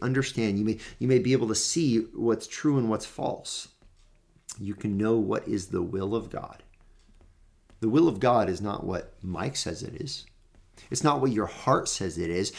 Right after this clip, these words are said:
It not, it's not what the culture says it is. The will of God is what God has revealed in his word. You can know what is the good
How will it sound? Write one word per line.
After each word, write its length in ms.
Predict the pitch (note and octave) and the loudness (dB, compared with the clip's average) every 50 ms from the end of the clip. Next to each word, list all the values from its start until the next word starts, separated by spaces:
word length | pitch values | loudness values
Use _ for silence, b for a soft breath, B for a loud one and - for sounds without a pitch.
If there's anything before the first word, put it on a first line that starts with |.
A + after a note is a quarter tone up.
| B B B | B B B
It 120 | - C3 C3 | 2 2 2
not, 180 | C#3 C3+ - - | 2 0 0 -2
it's 160 | C#3 - - | -2 0 2
not 200 | D3 C#3+ - D3 | 2 0 2 0
what 120 | C#3 A#2 | 0 0
the 80 | A2 A#2 | 0 -2
culture 640 | - - - - - D3+ D#3 E3 - - C#3+ B2+ | -4 -6 -10 -6 -2 0 0 0 0 0 0 0
says 460 | - - - G#2+ G2+ G2 F#2 - - - | 0 0 0 0 0 0 -2 -4 -6 -6
it 160 | - G2 F#2+ F2+ | -4 -2 0 0
is. 240 | F#2 F#2 F#2+ F#2+ B B B B B | 0 0 -2 -4 B B B B B
The 100 | - A#2+ | 2 4
will 200 | A#2 C#3 D3+ D#3+ | 6 6 6 6
of 100 | D3 A2+ | 6 4
God 260 | A2 A#2+ G#2 A2 G#2+ | 4 4 4 4 4
is 120 | F#2+ F2 F2+ | 2 0 -2
what 260 | F#2+ G2 F#2 D#2+ - | -2 -2 -2 -2 -2
God 380 | - F2 F2+ G2+ A2+ A#2 A#2 - - - | -2 0 0 0 -2 -4 -6 -8 -8 -8
has 200 | F#2+ F#2 F2 F2 | -6 -6 -6 -6
revealed 760 | F#2 F#2 F#2 E2 E2 D#2+ F#2+ G2 G#2 A2 A2+ A2 G#2+ - - | -4 -4 -2 -2 -2 -4 -6 -4 -2 -2 -2 -2 -4 -6 -8
in 140 | - - F2 | -10 -12 -12
his 300 | E2+ E2 F2+ F2+ F2 F2+ | -8 -6 -6 -6 -6 -6
word. 500 | E2 E2+ F2 - D#2+ D#2 - - F2+ F#2+ - _ _ _ - - - _ _ _ _ _ _ _ - - _ _ _ - | -8 -6 -6 -6 -6 -8 -10 -14 -16 -18 -20 _ _ _ -20 -20 -20 _ _ _ _ _ _ _ -20 -20 _ _ _ -10
You 100 | G#2+ G2+ | -8 -6
can 140 | - A2 | -4 -2
know 120 | G#2 G#2 G2+ | 0 0 2
what 140 | F#2+ G2 F#2+ | 2 2 0
is 220 | F2+ D2+ D#2 - | -2 -4 -8 -10
the 80 | - E2 | -12 -12
good 640 | - - - G#2+ A2 A2 G2 E2+ E2 - - F2+ | -12 -4 0 2 4 4 2 2 -2 -4 -8 -10